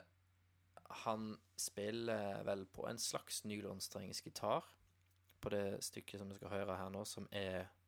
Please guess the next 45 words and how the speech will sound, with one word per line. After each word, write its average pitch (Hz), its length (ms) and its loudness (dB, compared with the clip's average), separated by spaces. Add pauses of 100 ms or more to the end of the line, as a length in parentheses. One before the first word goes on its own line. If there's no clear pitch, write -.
(160)
hovedtemaet. 98 760 -2
Det 101 120 0
heter 92 560 -2 (180)
The 95 100 0
Last 95 300 0
of 98 60 0
Us. 143 160 2 (1080)
Eh, 104 380 6 (260)
og 104 380 6 (420)
jeg - 80 -4
synes 113 160 -4
det 110 60 0
er 107 60 0
en 107 100 -4
sånn 104 100 -10
perfekt, - 540 -2 (260)
i 120 120 2
det 127 100 4
spillet 113 400 4
her, 127 240 2
så - 260 0
er 113 80 2
musikken 107 460 -4
en 95 100 -14
perfekt - 480 -8
blanding 101 480 0
av 95 300 4 (560)
bare 107 180 0
stemningssettende 107 960 -4
og 92 100 -6
veldig 101 220 -2
i 95 80 -8
bakgrunnen, 101 680 -6
uten 107 260 -8
at - 80 -8
det 101 80 -6
stikker - 240 -8
seg 107 240 -2
ut. - 180 -10 (460)
Men 110 240 -4
når 139 240 0
det - 100 -2
skal - 200 -6
stikke - 320 -8
seg 110 160 -4